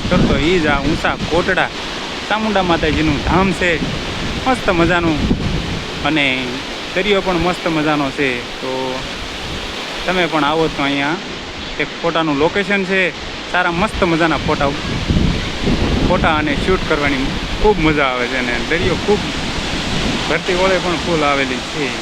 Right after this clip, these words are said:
અને મસ્ત મજાની જો સામે એક બોટ દેખાય છે. આ છે ઊંચાગઢ કોટડા, કાળિયા ભીલની વસને વાતો કરતા ચામુંડા માતાજી.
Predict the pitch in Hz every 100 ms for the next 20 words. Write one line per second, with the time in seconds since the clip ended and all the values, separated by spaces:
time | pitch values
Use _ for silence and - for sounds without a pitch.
0 | - - - - - - - 143 240 254
1 | - 202 202 202 196 202 190 208 196 196
2 | 190 175 160 139 165 170 147 156 156 160
3 | 156 131 147 123 117 - - - - -
4 | - - - - - - - - - -
5 | - - - - - - - 190 208 196
6 | 175 147 - 101 - - - - - -
7 | - 196 156 160 147 - 165 175 160 139
8 | 117 131 - - - - - - - -
9 | 190 214 202 165 175 170 139 147 185 208
10 | 185 156 160 170 143 151 - 135 110 -
11 | - - - - - - - - 170 175
12 | 151 123 131 135 131 123 120